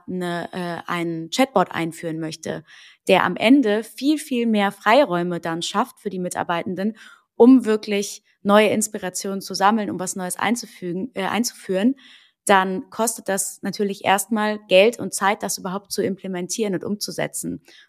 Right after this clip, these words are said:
Ich glaube, das ist dann so diese, diese Arbeit, dieser, dieser riesige Berg, den man erstmal oft vor sich sieht, wo viele dann vor zurückschrecken und sagen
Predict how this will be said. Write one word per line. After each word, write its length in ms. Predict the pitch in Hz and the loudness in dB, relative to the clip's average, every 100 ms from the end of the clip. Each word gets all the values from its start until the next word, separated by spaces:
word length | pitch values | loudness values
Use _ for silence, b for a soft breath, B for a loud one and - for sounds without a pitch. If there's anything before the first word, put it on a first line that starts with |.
| _ | _
Ich 100 | - | 0
glaube, 220 | 180 180 | 0 2
das 220 | 185 202 | 0 0
ist 140 | 208 | -4
dann 140 | 196 190 | -4 -4
so 180 | 196 185 | -4 -4
diese, 400 | 185 180 180 180 B B - | -4 0 -2 -2 B B -8
diese 240 | 165 - | -4 0
Arbeit, 360 | - 202 247 240 | 4 4 4 0
dieser, 340 | 214 185 175 | -4 -4 -4
dieser 280 | - 180 175 | -6 -10 -6
riesige 320 | 202 226 190 | -4 -4 -6
Berg, 480 | 175 185 190 254 - | -6 0 2 2 -2
den 160 | 180 175 | -4 -2
man 140 | 165 | -2
erstmal 400 | - 170 - 165 | -4 -8 -8 -6
oft 200 | - - | -6 -8
vor 220 | - 170 | -12 -10
sich 180 | 165 175 | -8 -8
sieht, 280 | - 208 240 B B B B | -4 -2 -2 B B B B
wo 80 | |
viele 300 | 196 226 214 | -4 0 0
dann 200 | 202 190 | 2 0
vor 180 | 190 202 | -2 -6
zurückschrecken 800 | 202 196 247 - - 180 175 214 | -4 -2 -2 -2 -6 -6 -4 -4
und 180 | 233 190 | -4 -2
sagen 400 | 185 180 185 185 | 2 2 2 -6